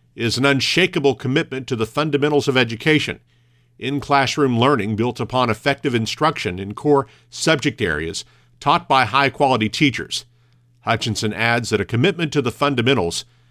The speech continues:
goes beyond attending school in person. Core reading and literacy skills are vital to success in the classroom,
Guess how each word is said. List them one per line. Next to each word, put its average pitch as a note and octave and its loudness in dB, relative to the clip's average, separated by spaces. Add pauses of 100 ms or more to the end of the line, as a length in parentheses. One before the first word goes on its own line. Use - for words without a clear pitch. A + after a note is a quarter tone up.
(160)
goes E3+ 4
beyond D3 4
attending B2+ 0
school D3 2
in G#2 0
person. - 0 (680)
Core D#3+ 4
reading D3+ 6
and B2 2
literacy C#3+ 2
skills G2+ -4
are G#2 4
vital G#2+ 0
to - -18
success - -4
in G#2+ -6
the F#2+ -6
classroom, G#2+ -2